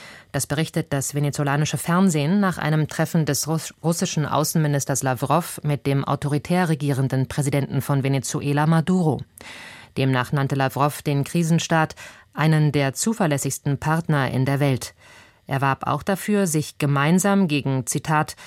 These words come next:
„Erpressungsversuche des Westens“ zu wehren. Man werde alles tun, um die Wirtschaft Venezuelas unabhängiger von den geopolitischen Spielchen der U S A und anderer westlicher Akteure zu machen,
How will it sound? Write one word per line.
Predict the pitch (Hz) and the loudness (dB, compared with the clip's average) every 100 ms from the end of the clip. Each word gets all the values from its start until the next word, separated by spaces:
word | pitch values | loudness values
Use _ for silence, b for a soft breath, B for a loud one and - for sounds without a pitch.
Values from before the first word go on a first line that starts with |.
| B B | B B
„Erpressungsversuche | - 143 - 208 - 165 139 - 151 139 147 - 147 | -4 -4 -2 -2 0 2 0 0 -2 0 -2 -2 -2
des | 135 127 | 0 0
Westens“ | 151 151 - 147 117 - - | 0 0 0 -2 -2 -4 -4
zu | - 143 | -2 2
wehren. | 160 151 131 - B B B B | 2 2 0 -4 B B B B
Man | 131 135 | -2 0
werde | 131 127 | 0 0
alles | 160 214 - | 0 0 -2
tun, | 170 175 226 | 0 2 2
um | 165 | 2
die | 160 151 135 | 2 2 0
Wirtschaft | 180 - 147 131 | -2 -2 -4 -2
Venezuelas | 139 139 - 147 139 139 - | -2 -2 -2 -2 -2 -2 -2
unabhängiger | - 208 190 160 156 135 127 | 0 2 2 0 0 2 -2
von | - 156 143 | -2 0 0
den | 135 131 - | 0 -2 0
geopolitischen | 165 170 - 151 143 143 - 139 | 0 0 0 -2 -2 -2 -2 -2
Spielchen | - - 180 165 147 131 | -4 -2 0 0 0 0
der | 127 - | -2 -4
U | 139 | -4
S | 139 135 | -4 -4
A | - 147 156 | -2 2 2
und | 156 139 135 - | 2 0 -2 0
anderer | 147 156 139 127 | 2 2 2 2
westlicher | 131 131 - 131 135 123 | 0 -2 -2 -4 -2 -2
Akteure | 127 - 143 139 | -4 -2 0 0
zu | - | 0
machen, | 139 127 131 123 | 0 0 0 -2